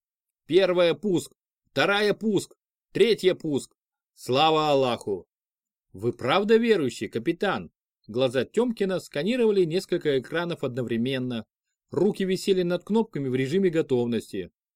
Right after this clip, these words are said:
«С вами точно станешь!» просипел в динамиках Рягузов. «Чёрт, первую не наблюдаю!» «Наверное, нырнула ниже, идёт над самой водой», пояснил Тёмкин спокойно. «Ваша антенна не ловит».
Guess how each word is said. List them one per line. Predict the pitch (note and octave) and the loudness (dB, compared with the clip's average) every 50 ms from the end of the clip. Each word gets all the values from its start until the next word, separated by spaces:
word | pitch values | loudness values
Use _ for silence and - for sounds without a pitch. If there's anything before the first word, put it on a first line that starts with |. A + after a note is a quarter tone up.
| _ _ _ _ _ | _ _ _ _ _
«С | - - - - - | -20 -16 -12 -10 -6
вами | B2 A#2+ A#2 C#3 D#3 D#3+ E3 E3 C3+ - _ _ | -6 -6 -4 -4 -2 -2 -2 -4 -4 -8 _ _
точно | - D#3 D#3 - - - D#3+ D3+ | 0 0 0 0 -2 -2 -6 -6
станешь!» | - - - F3+ E3 D3 B2 G#2+ G2 - - - _ _ _ _ _ _ _ | -6 -4 -2 0 0 2 0 -2 -4 -8 -12 -18 _ _ _ _ _ _ _
просипел | - C3+ C3+ - - - - D3 C3 | -6 -6 -6 -6 -6 -4 0 0 0
в | A2 | 0
динамиках | G2+ A2 B2 C#3+ F3 F#3+ F#3+ F3+ F3+ E3+ D3 - - | -2 -4 -4 -2 -2 0 -2 -2 0 -2 -2 0 0
Рягузов. | C#3+ D3 C#3 C3+ B2+ B2 A2+ G2 G2 E2+ - _ _ _ _ _ _ _ _ _ | 0 0 0 0 0 -2 -2 -2 -4 -6 -6 _ _ _ _ _ _ _ _ _
«Чёрт, | _ - - - - G3 G3+ F3 B2 G2+ - _ _ _ _ _ _ | _ -4 -2 0 2 4 4 4 2 0 -4 _ _ _ _ _ _
первую | - G#3+ A3+ F3+ D#3 D#3 D3+ D3+ | 0 2 2 4 2 2 0 0
не | D3 | 0
наблюдаю!» | C#3+ C#3+ C#3 C#3+ D3 C#3 C#3 C3 A#2+ A2 G2+ F#2 E2+ - _ _ _ _ _ _ _ _ _ _ _ _ _ _ | -2 0 0 0 2 2 4 4 4 2 0 -2 -4 -8 _ _ _ _ _ _ _ _ _ _ _ _ _ _
«Наверное, | - G#2 G#2 A2 D3 G3+ G#3+ G3 F3+ D#3+ C3 A2 G2+ - - _ | -14 -10 -2 0 2 2 2 2 2 2 2 2 0 -4 -10 _
нырнула | B2 C3+ C#3+ E3 F#3+ F#3+ F#3 F#3+ | -4 -2 0 4 4 6 6 6
ниже, | F#3+ F#3+ F#3+ F3+ D3 A2 G#2 F#2 D#2+ - _ | 4 4 4 2 2 0 -2 -4 -6 -6 _
идёт | - A2+ B2 E3+ F3 F3 | -4 0 2 2 2 2
над | F3 E3+ - | 0 -6 -4
самой | - - E3+ F3 F#3 F3+ D#3+ | -2 -2 0 2 4 4 4
водой», | E3+ F3+ F3 F3+ D3+ G#2+ E2+ - _ _ _ _ _ _ _ _ _ | 4 4 4 4 4 2 2 -2 _ _ _ _ _ _ _ _ _
пояснил | - B2+ B2 - - C#3 C#3+ B2+ | -4 -4 -2 -2 -4 -4 -4 -4
Тёмкин | - - E3 F#3 E3+ - D3+ | -4 -4 -4 -4 -4 -6 -8
спокойно. | - - - C3 - - B2 A2+ A2 G2+ F#2 F2+ E2+ F2 _ _ _ _ _ _ _ _ _ | -8 -6 -6 -6 -4 -2 -2 -2 -2 -4 -8 -10 -14 -16 _ _ _ _ _ _ _ _ _
«Ваша | - A#2+ F3 F#3 - F#3+ | -4 0 0 0 0 0
антенна | F#3 F3 D3+ - F#3+ E3+ C#3 A#2+ | -2 0 2 2 2 2 0 -2
не | B2 C3+ E3 | -2 0 2
ловит». | F#3 F3 D#3+ A#2 F#2 E2+ - | 2 4 2 2 0 -2 -6